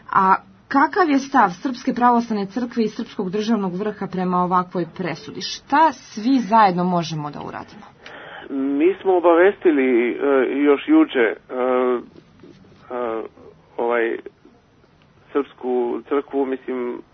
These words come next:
Speaker 2: i oficijalno, oficijalno će da bude izveštaj pismeni, znači,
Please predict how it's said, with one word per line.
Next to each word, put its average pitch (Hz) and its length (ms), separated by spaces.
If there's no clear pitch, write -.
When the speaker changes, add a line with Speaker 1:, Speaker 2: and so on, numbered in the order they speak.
Speaker 2:
i 135 120
oficijalno, 139 920
oficijalno 147 500
će 143 160
da 139 80
bude 135 480
izveštaj 135 760
pismeni, 135 520
znači, 123 460